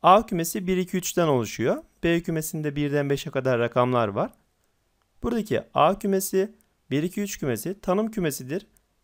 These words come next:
B kümesindeki tüm elemanların olduğu kümeye de değer kümesi diyoruz. Ancak bakın buradaki bir ve beş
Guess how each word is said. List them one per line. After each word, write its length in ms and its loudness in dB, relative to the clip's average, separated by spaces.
B 240 4
kümesindeki 840 -4
tüm 180 0
elemanların 800 4
olduğu 460 2
kümeye 400 0
de 280 -4
değer 360 4
kümesi 340 -4
diyoruz. 400 -4
Ancak 380 2
bakın 240 0
buradaki 480 -2
bir 200 -2
ve 140 2
beş 240 0